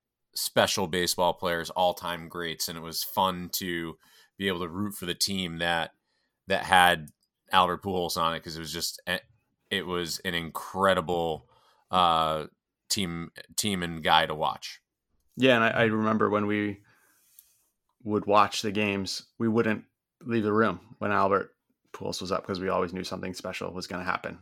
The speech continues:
Speaker 2: Like, we would just, "Oh, I gotta go to the bathroom, or I gotta go get another drink, but let me just stand here and wait until this at bat is over." And then,
Speaker 1: Yeah.
Speaker 2: um, and, and then we can, you know, when somebody else is up, <laughs> we can go do
Speaker 1: Yeah.
Speaker 2: that. Um, but they,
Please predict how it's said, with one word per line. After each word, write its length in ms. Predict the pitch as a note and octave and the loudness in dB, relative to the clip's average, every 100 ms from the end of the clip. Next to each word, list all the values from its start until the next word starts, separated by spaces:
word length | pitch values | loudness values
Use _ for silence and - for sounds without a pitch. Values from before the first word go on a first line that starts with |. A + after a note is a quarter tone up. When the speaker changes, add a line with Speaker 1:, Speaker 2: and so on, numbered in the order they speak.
| - | -10
Speaker 2:
Like, 180 | G2 F#2 | -6 -4
we 80 | G2+ | -4
would 120 | F#2 | -4
just, 240 | F2 F2+ - - - - | -4 -6 -10 -16 -20 -2
"Oh, 200 | - B2+ - | 6 6 6
I 60 | G#2 | 4
gotta 140 | G#2 | 6
go 60 | G#2 | 6
to 60 | |
the 60 | G2 | 8
bathroom, 300 | G2+ G2+ G2 | 6 6 2
or 80 | F#2+ | 0
I 60 | |
gotta 220 | F#2 F#2 F#2+ | 2 2 2
go 240 | F#2+ F#2+ - | 0 -2 -4
get 140 | A2 G#2 | -2 0
another 220 | G2 F#2+ | 2 2
drink, 400 | G2+ G2 - - _ - | 2 0 -2 -12 _ 0
but 220 | F#2+ G#2+ | 0 2
let 140 | A2+ | 0
me 120 | G2+ G2+ - | 0 -2 -4
just 160 | G#2+ - | -6 -2
stand 240 | G#2+ G#2 | 0 0
here 100 | F#2 | 0
and 100 | F#2+ | -2
wait 200 | F2+ E2+ - - | -2 -6 -8 -10
until 200 | G2 F#2+ | -4 -2
this 140 | F2+ | -2
at 140 | F2+ - | -6 -6
bat 240 | G1+ - | -6 -6
is 100 | - | -6
over." 420 | G1+ G1+ G1+ A2+ - - | -8 -6 -8 -10 -20 -14
And 120 | G2 | -8
then, 300 | F#2+ F2+ F2+ - | -6 -6 -8 -8
Speaker 1:
Yeah. 260 | G2+ F#2+ - - | -4 -2 -4 -12
Speaker 2:
um, 560 | - - - F#2 - - _ | -12 -8 -8 -10 -12 -18 _
and, 160 | G2+ G2 | -8 -6
and 140 | F#2+ F#2 | -6 -4
then 140 | F2+ | -4
we 100 | F2+ | -4
can, 240 | F#2+ F#2 F#2 _ _ _ _ | -6 -8 -10 _ _ _ _
you 80 | G#2 | -8
know, 80 | G2 | -6
when 120 | G#2 | 0
somebody 240 | G#2+ G#2+ F#2 | 2 4 4
else 180 | F2+ F2+ | 2 0
is 100 | E2+ | -4
up, 180 | - - | -6 0
<laughs> 40 | |
we 120 | A#2+ | 2
can 280 | C3 - E3 | 2 6 6
go 180 | C#3 B2+ | 8 6
do 140 | G#2+ G2+ | 6 6
Speaker 1:
Yeah. 220 | B2+ G2 - - - - | 6 4 0 -16 -16 -2
Speaker 2:
that. 40 | G#2+ | 4
Um, 440 | G2 F#2 F#2 F#2+ | 6 6 4 4
but 280 | F#2+ G2 G2+ | 4 4 6
they, 140 | A2 | 4